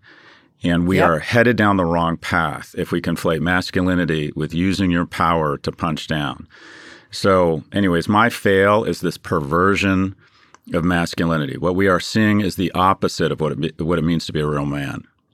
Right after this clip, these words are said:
Speaker 2: All right, what's your win?
Speaker 1: I don't know. My Webby. I'm gonna channel Kara Swisher, my team at No Mercy, No Malice. This is hugely rewarding for us. We've worked our asses off on this thing. It's very exciting
Speaker 2: I,
Speaker 1: for us.
Speaker 2: I would say my win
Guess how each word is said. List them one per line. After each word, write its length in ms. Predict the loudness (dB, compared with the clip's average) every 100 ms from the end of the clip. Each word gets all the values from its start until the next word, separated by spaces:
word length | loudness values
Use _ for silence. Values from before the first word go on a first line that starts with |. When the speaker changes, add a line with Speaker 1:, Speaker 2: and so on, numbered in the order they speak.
| _ _ _ _ _ _ -2
Speaker 2:
All 100 | 2
right, 160 | 4 2
what's 180 | -2
your 100 | -2
win? 320 | 0 0 0 -4
Speaker 1:
I 120 | 0
don't 100 | 0
know. 180 | 0 -2 -4
My 120 | 0 4
Webby. 480 | 6 6 4 0 0
I'm 140 | 0
gonna 140 | 2 2
channel 360 | 2 4 4
Kara 260 | 4 4 2
Swisher, 440 | 2 2 0 0
my 180 | 0 0
team 460 | -2 0 2 4 2 -4 -20 -20 -4
at 120 | 0 4
No 160 | 6
Mercy, 340 | 6 6 4 2
No 140 | 2
Malice. 520 | 4 4 4 2 -2
This 160 | -4 -4
is 100 | -6
hugely 440 | -2 0 0 0
rewarding 360 | 0 0 0 -2
for 160 | -4 -6
us. 160 | -4
We've 140 | -4 -2
worked 180 | -2
our 100 | 0
asses 360 | 0 0 -2 -4
off 200 | -4 -4
on 140 | -6
this 180 | -8 -8
thing. 280 | -8 -8 -10 -10
It's 140 | -10
very 220 | -2 0 0
exciting 400 | 4 4 4 2
Speaker 2:
I, 20 |
Speaker 1:
for 60 | 0
us. 80 |
Speaker 2:
I 180 | 2 2
would 180 | 2 -4
say 380 | -2 0 0 -2
my 160 | 0 0
win 180 | 0